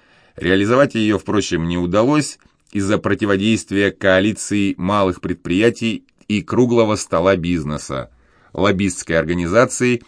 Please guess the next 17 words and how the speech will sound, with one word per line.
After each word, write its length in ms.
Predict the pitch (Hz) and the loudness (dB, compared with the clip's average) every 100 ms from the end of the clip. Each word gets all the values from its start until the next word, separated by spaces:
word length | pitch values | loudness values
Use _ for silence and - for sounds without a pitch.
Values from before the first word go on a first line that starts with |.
| _ | _
представлявшей 720 | 82 80 - 87 95 95 - 92 | -10 -8 -2 0 4 2 2 -4
крупные 480 | - 104 - 90 82 | 0 -2 0 -4 0
банки 380 | 98 113 107 | 0 0 -2
и 200 | 107 - | -8 -6
корпорации. 920 | 95 101 92 98 80 69 - 60 58 - _ _ - | -4 -4 2 2 2 -2 -8 -10 -10 -14 _ _ -20
В 140 | - | -6
нее 320 | 82 87 90 - | 0 4 4 2
входил 520 | - 78 85 92 85 - _ | -4 -2 0 0 -2 -12 _
Клиффорд 640 | - 98 113 - 95 - | -2 2 2 0 -4 -4
Гарвин 640 | 92 85 104 107 95 98 87 - | -6 0 2 2 0 -2 -6 -6
из 300 | 90 90 - - | -4 -4 -6 -4
Exxon, 540 | 92 82 - 78 71 65 _ _ - - - - | -4 -4 -6 -6 -8 -10 _ _ -20 -20 -20 -8
а 120 | 82 | 0
также 500 | 135 165 147 170 165 _ | 2 4 4 2 2 _
из-за 240 | 131 120 131 | 2 4 2
поражения 680 | 127 117 117 131 151 143 110 | 2 2 4 2 2 2 0
демократов 800 | 101 104 107 123 135 131 - | 0 -2 0 2 2 0 -2